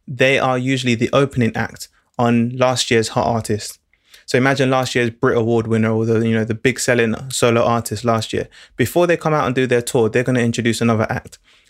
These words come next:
This act is strategic 'cause the record label strategically positions this opening act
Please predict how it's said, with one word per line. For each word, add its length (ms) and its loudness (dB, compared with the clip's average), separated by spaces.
This 380 0
act 260 -2
is 80 -2
strategic 580 -2
'cause 160 -2
the 140 -12
record 320 0
label 420 0
strategically 800 -4
positions 640 0
this 200 -2
opening 400 0
act 400 -6